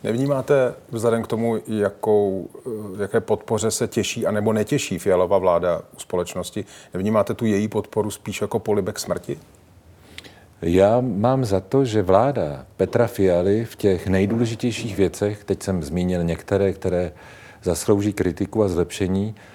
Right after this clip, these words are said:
Speaker 2: eh, si vede dobře. A že jako prezident bych věděl, eh, jak jí v té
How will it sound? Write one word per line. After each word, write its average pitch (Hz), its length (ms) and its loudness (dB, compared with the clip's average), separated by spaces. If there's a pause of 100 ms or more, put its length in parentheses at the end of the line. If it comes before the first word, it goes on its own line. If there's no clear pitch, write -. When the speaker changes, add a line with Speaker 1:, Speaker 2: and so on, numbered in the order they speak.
(340)
Speaker 2:
eh, 90 180 0
si - 140 2
vede 110 220 6
dobře. 98 320 -2 (360)
A 85 400 -2 (120)
že 80 400 0
jako 107 440 2
prezident 101 500 2
bych 101 220 -4
věděl, 85 760 0
eh, - 40 -10 (200)
jak 82 440 -2
jí 104 120 0
v - 100 -16
té 78 500 -2